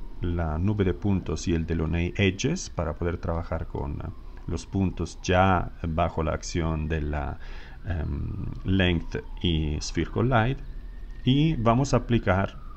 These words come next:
una load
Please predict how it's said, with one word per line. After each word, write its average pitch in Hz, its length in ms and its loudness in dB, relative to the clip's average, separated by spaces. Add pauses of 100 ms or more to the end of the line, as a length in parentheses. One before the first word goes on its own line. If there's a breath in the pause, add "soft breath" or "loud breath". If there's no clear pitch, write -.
(680)
una 110 520 4 (600 loud breath)
load 120 480 8